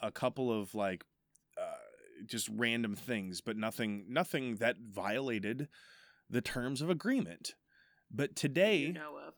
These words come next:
Speaker 2: I wanna know what was actually posted. I did not catch
Speaker 1: The
Speaker 2: your story yesterday.
Speaker 1: But the only thing, the only, that, that was basically it. And then this morning I posted, and I was like, "Ah,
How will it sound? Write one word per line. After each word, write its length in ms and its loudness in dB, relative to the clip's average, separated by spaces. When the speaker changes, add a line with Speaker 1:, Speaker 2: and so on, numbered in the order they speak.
Speaker 2:
I 100 -2
wanna 220 -2
know 140 -6
what 200 -14
was 100 -12
actually 380 -16
posted. 360 -14
I 60 -10
did 140 -12
not 200 -14
catch 180 -8
Speaker 1:
The 80 4
Speaker 2:
your 100 -6
story 260 -12
yesterday. 380 -18
Speaker 1:
But 240 2
the 240 0
only 400 2
thing, 560 0
the 140 0
only, 200 0
that, 360 0
that 180 -2
was 140 -8
basically 560 -4
it. 100 -2
And 140 0
then 80 0
this 200 2
morning 280 0
I 40 0
posted, 460 -2
and 80 -2
I 20 0
was 100 -2
like, 140 -8
"Ah, 200 -2